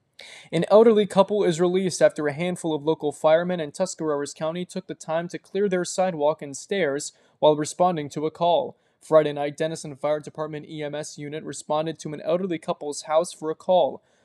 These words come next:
While emergency personnel tended to the husband, the wife was telling some of them that they couldn't find anyone to clear their sidewalks. Three Denison volunteer firemen stepped in to help clean the sidewalk for the couple after they transported the husband to the hospital.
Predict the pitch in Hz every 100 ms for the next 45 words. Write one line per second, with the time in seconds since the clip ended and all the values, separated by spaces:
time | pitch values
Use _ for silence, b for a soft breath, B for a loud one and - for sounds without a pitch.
0 | _ 147 160 202 214 220 214 202 202 190
1 | 175 175 - 185 180 165 151 - 185 151
2 | 151 160 151 143 180 180 - 160 - 156
3 | 151 - 165 156 165 160 143 156 - 196
4 | 208 - 180 170 - 175 170 170 175 -
5 | 165 165 160 156 - 180 160 131 - -
6 | - b b b - 165 175 160 165 -
7 | 151 151 156 147 156 139 147 151 160 -
8 | 165 160 160 151 147 160 - - 180 185
9 | 147 - 143 143 143 143 143 143 147 135
10 | 170 175 b b 143 143 143 139 170 170
11 | - 156 147 139 165 170 143 147 160 165
12 | 170 165 - 151 127 -